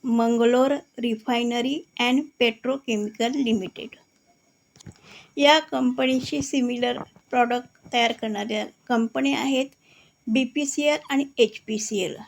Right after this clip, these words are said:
या दोन कंपन्या अजून पण आहेत, पण या मेन कंपन्या आहेत. या कंपनीशी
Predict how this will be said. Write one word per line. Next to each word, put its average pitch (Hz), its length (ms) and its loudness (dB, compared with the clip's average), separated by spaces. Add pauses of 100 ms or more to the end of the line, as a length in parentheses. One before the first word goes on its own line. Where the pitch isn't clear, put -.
(120)
या 233 140 0
दोन 220 280 -2
कंपन्या 214 500 -4 (480)
अजून 269 280 2
पण 254 200 -2
आहेत, 208 260 -6 (160)
पण 240 100 -2
या 233 220 0 (340)
मेन 226 200 0
कंपन्या - 480 -8
आहेत. - 340 -14 (400)
या 240 100 0
कंपनीशी 214 680 -4